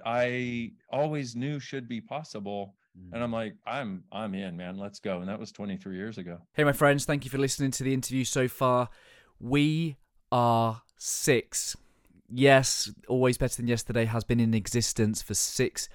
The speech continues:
Speaker 2: whole years. And as a thank you for being part of this community, I'm gonna give you a special offer. We don't usually do special offers and discounts around here because we offer so much for free.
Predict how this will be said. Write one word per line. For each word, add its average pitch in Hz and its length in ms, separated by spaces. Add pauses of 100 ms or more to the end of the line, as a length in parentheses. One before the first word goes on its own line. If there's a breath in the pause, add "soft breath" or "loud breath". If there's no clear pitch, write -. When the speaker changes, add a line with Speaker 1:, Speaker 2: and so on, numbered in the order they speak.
(140 soft breath)
Speaker 2:
whole 110 380
years. 98 400
And 117 160
as 113 80
a 117 60
thank 131 280
you 127 60
for 117 100
being 117 200
part - 340
of 98 120
this 120 180
community, 101 680 (320 loud breath)
I'm 113 100
gonna 110 120
give 104 120
you 110 180
a 98 160
special 107 840 (300 soft breath)
offer. 90 400 (200)
We 131 100
don't 143 180
usually 135 300
do 131 220
special 123 360
offers 110 200
and 107 100
discounts 113 500
around 110 180
here 107 180
because 101 280
we 113 120
offer 107 280
so 113 220
much 104 220
for 92 100
free. 101 420